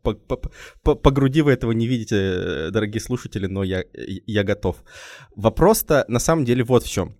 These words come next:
и он сильно связан с тем, о чем вы сейчас говорили. А, нужно... Итак, айтишечка дорогая, а, нужно деньги отрабатывать. И вот здесь вопрос про вот эту фразу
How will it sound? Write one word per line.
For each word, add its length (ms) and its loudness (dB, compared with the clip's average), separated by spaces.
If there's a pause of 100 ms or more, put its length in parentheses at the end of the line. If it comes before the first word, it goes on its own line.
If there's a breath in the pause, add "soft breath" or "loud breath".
и 100 -2
он 260 4
сильно 320 2
связан 320 -2
с 80 -12
тем, 220 -6
о 60 -8
чем 180 -8
вы 80 -10
сейчас 180 -10
говорили. 480 -2 (500 loud breath)
А, 460 -2 (300)
нужно... 640 0 (600)
Итак, 260 -6 (160)
айтишечка 480 -2
дорогая, 440 4 (600)
а, 300 -2
нужно 320 0
деньги 260 -2
отрабатывать. 560 0 (160)
И 80 -4
вот 160 0
здесь 340 -2
вопрос 400 -2
про 460 2 (340)
вот 180 -8
эту 120 -8
фразу 360 0